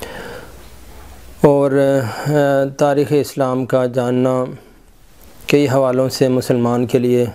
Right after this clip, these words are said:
ज़रूरी भी है और मुफीद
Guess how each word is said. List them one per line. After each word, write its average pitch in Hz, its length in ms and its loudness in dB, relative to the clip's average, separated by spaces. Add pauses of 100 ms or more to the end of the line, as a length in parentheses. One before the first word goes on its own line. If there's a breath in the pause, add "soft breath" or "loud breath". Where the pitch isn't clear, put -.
(160)
ज़रूरी 123 420 2
भी 135 160 0
है 123 180 -2 (1400 loud breath)
और 135 340 2 (960)
मुफीद 139 380 4